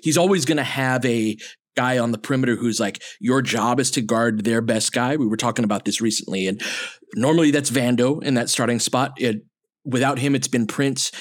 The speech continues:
and then Reddish in that backup type of spot. And so if you were to say start Wood, right, you kinda are without that if you start a D'Lo Austin type of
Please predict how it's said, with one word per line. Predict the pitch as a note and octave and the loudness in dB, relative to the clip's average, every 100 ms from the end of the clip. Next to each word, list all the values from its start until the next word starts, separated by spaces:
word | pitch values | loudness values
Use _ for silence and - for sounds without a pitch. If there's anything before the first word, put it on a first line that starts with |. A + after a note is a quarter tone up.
| - | -6
and | B2+ | 0
then | B2+ A#2+ | 0 2
Reddish | D#3+ C3+ - - - | 0 0 -4 -8 -6
in | A#2 | -4
that | A2 - | -2 -2
backup | A2 G2+ A2 - _ - _ | -4 -2 -4 -6 _ -20 _
type | C3 G#2 | -2 -2
of | A2 | -2
spot. | - G2+ F2 - | -2 -2 -2 -4
And | B2 A2+ | -2 -2
so | - B2+ G#2+ - - - - | 0 0 0 -6 -16 -16 -2
if | A3 A3 | -2 2
you | F#3+ | 2
were | D#3+ | 4
to | C#3+ | 2
say | - C3 | 2 0
start | A#2+ - D3+ C3 B2 | 0 2 2 2 0
Wood, | G#2+ G#2+ | 0 0
right, | A2 A#2 | 0 0
you | B2+ A#2+ | 0 0
kinda | C#3+ B2 | 0 2
are | A#2 B2 G#2+ - | 2 2 0 -2
without | A#2+ A#2 C#3 C#3 C3 | -2 0 2 0 0
that | A#2 G#2+ B2 | -2 0 -4
if | G#2+ | -4
you | G#2+ | -4
start | C3 A2 | 0 -2
a | |
D'Lo | G2 A#2+ A2+ G#2 G2+ G2 - | 0 0 2 0 -2 -6 -2
Austin | A2+ - G#2 | -2 -2 -2
type | A2+ G#2 F#2+ | -2 -2 -2
of | G2 | -4